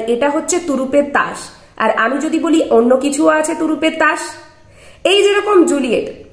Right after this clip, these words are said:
শাশুড়ি সম্পর্কিত পরকীয়া কোনোদিন দেখলো না, জানলো না, শুধুমাত্র নিজের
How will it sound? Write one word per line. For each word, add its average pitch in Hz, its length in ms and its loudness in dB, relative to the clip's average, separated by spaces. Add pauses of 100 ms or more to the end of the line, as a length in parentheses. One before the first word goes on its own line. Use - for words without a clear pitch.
(360)
শাশুড়ি 370 440 0
সম্পর্কিত 359 580 0
পরকীয়া 320 540 2
কোনোদিন 320 460 0
দেখলো 269 360 2
না, 311 180 2 (120)
জানলো 262 300 0
না, 196 140 -2 (200)
শুধুমাত্র 339 580 0
নিজের 285 420 2